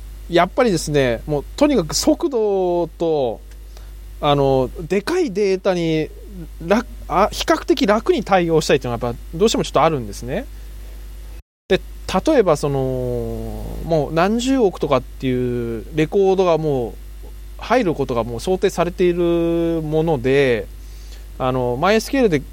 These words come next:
まあ、も-、もちろん頑張れないこともないですし、全然できるんですけど、あの、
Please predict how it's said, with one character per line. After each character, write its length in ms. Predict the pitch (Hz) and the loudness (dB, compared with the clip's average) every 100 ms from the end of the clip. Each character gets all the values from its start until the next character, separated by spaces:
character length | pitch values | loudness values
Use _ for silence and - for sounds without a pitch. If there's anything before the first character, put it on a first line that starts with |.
| - | -2
ま 100 | 170 | 2
あ、 20 | |
も-、 120 | 170 214 | 2 2
も 180 | 226 | 2
ち 60 | 262 | 2
ろ 60 | 214 | 4
ん 20 | |
頑 160 | 185 | 4
張 100 | 226 | 4
れ 40 | 269 | 2
な 80 | 196 | 2
い 60 | |
こ 100 | 139 | 0
と 80 | 131 | -2
も 60 | 127 | 0
な 100 | 135 | 0
い 40 | |
で 80 | 113 | -2
す 60 | |
し、 60 | 127 | -2
全 120 | 170 | -2
然 100 | 185 | 0
で 80 | 139 | 0
き 120 | 214 | 0
る 80 | 156 | 0
ん 60 | 110 | -2
で 60 | |
す 80 | - | -6
け 100 | 107 | -2
ど、 300 | 123 123 98 - - - - - - - | 4 4 4 -4 -12 -12 -12 -12 -12 -2
あ 140 | 147 135 | 2 4
の、 640 | 131 127 123 120 117 107 | 2 2 2 0 -2 -4